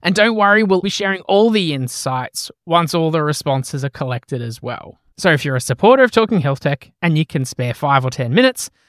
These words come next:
please complete our twenty twenty-four audience survey. And to say thanks for your input,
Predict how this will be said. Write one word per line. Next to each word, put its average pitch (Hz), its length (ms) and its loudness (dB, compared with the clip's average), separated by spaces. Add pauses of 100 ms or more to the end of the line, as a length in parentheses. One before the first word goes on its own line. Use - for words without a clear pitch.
please 208 240 2
complete 180 340 0
our 156 120 2
twenty 131 260 -2
twenty-four 202 560 2 (200)
audience 143 400 0
survey. 110 560 -6 (200)
And 151 120 -2
to 165 80 0
say 151 120 2
thanks 202 280 -2
for 208 80 -2
your 131 180 0
input, 123 320 -4